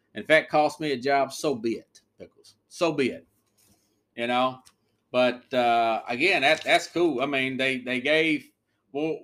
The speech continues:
Adrian Wojciechowski thirty-five million, ninety. I mean, Joe Buck, uh, ninety million to, uh, not Joe Buck, uh, to, uh, uh,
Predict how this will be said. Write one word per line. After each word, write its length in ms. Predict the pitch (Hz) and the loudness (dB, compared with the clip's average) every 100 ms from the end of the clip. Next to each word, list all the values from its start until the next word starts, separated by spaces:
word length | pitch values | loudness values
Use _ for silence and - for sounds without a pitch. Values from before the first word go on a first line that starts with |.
| - | -6
Adrian 380 | 139 180 160 147 | -2 -2 -4 -6
Wojciechowski 720 | 165 160 135 160 165 160 131 | -6 -4 -4 0 -2 -2 -6
thirty-five 640 | 165 170 165 - 165 165 156 | -4 -4 -4 -4 -2 -2 -4
million, 500 | 143 180 180 175 127 | -4 -4 -2 -4 -4
ninety. 540 | 143 180 180 185 165 _ _ | -2 -4 -6 -12 -14 _ _
I 120 | 151 | -8
mean, 240 | 151 135 120 | -6 -6 -4
Joe 220 | 151 175 | -2 -2
Buck, 360 | 135 160 175 - 90 | 2 2 2 -4 -14
uh, 60 | - _ - | -14 _ -6
ninety 360 | 127 180 160 | -2 -2 -4
million 480 | 123 135 180 180 175 | -4 -2 -2 -4 -12
to, 320 | - 147 127 120 | -10 -10 -6 -2
uh, 260 | 110 104 - | -2 -4 -4
not 200 | 160 120 | -8 -6
Joe 140 | 113 | -8
Buck, 300 | 101 110 113 _ _ _ _ _ - - | -6 -8 -8 _ _ _ _ _ -16 -2
uh, 580 | 135 127 117 110 95 62 _ _ _ _ _ _ _ _ _ _ _ _ _ _ _ _ _ _ _ _ _ | 0 2 0 -4 -8 -12 _ _ _ _ _ _ _ _ _ _ _ _ _ _ _ _ _ _ _ _ _
to, 400 | - 156 135 123 | -4 -2 -2 0
uh, 20 | |
uh, 720 | 117 113 110 120 113 107 101 | 0 -2 -4 -4 -4 -4 -8